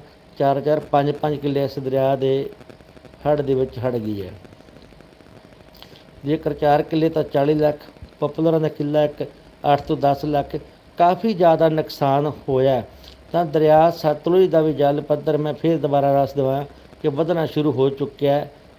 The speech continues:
ਤੇ ਗਿਆਰਾਂ ਵਜੇ ਤੱਕ ਪਾਣੀ, ਮ, ਗਿਆਰਾਂ ਵਜੇ ਤੱਕ ਪਾਣੀ ਹੈ ਜੋ,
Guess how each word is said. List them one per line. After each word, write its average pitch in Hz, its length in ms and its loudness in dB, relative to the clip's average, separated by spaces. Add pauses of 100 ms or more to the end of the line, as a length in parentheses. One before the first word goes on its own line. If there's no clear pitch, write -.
ਤੇ 143 100 -4
ਗਿਆਰਾਂ 139 360 2
ਵਜੇ 139 180 -2
ਤੱਕ 139 380 -6
ਪਾਣੀ, 139 580 -2 (560)
ਮ, 165 200 -2
ਗਿਆਰਾਂ 156 500 0
ਵਜੇ 185 120 -2
ਤੱਕ 170 180 -4
ਪਾਣੀ 147 360 0
ਹੈ 143 80 -2
ਜੋ, 156 300 2